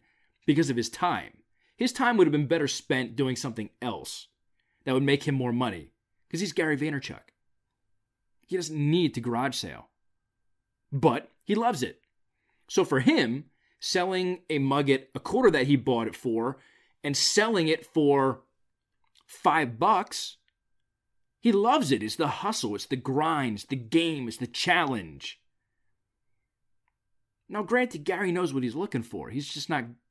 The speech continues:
randomly going up to places and being like, "Ah, this looks good. I'm just gonna buy it, and let's see how much I can flip it for." He knows what he's looking for. So if you have those skills,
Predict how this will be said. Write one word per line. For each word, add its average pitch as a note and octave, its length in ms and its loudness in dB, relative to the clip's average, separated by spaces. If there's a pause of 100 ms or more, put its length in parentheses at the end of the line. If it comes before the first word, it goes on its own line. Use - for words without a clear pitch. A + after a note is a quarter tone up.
(120)
randomly C3+ 480 2
going C3 320 2
up C#3+ 140 -4
to C3 60 -4
places A2 380 -6
and A2 80 -4
being A2+ 160 -2
like, G2+ 340 -8
"Ah, D3+ 540 0 (500)
this - 300 -4
looks A#2+ 220 -4
good. D3 180 -2
I'm D#3+ 80 -2
just E3 140 -8
gonna D#3 100 0
buy D3+ 300 2
it, B2+ 340 2
and B2 340 -2
let's B2+ 120 -4
see C#3+ 180 0
how C3+ 160 -2
much C3+ 180 -4
I B2+ 60 -4
can A2+ 160 -6
flip - 260 -2
it A2+ 60 -6
for." F2+ 160 -10
He D#3+ 140 0
knows E3 520 6
what C#3 180 2
he's C#3 160 4
looking D3+ 280 2
for. E2 400 -10 (2500)
So - 220 2
if G3+ 180 0
you B3 120 8
have G3+ 280 0
those F3 260 4
skills, - 580 -4